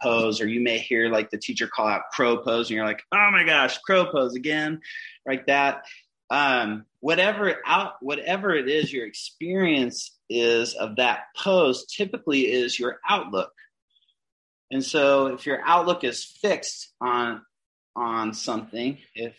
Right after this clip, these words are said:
no matter what it is, whether it's a certain pose or a person, or if you have a political viewpoint of some sort that's fixed,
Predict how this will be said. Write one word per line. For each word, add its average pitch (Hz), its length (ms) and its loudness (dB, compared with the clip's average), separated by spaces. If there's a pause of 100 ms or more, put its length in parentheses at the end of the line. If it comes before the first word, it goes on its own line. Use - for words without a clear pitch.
(320)
no 113 140 -8
matter 127 280 0
what 117 260 2
it 101 120 -2
is, 107 260 -4
whether 110 220 4
it's - 160 -8
a 104 60 -14
certain 120 360 -6
pose 151 380 4
or 92 120 -2
a - 80 -12 (140)
person, 123 640 -2 (360)
or 107 100 -4
if - 80 -6
you 120 60 0
have 104 120 -4
a - 140 -20
political 123 400 -2
viewpoint 113 680 -6
of 110 120 -18
some 107 240 -6
sort 123 400 -2
that's - 420 -12
fixed, - 600 -4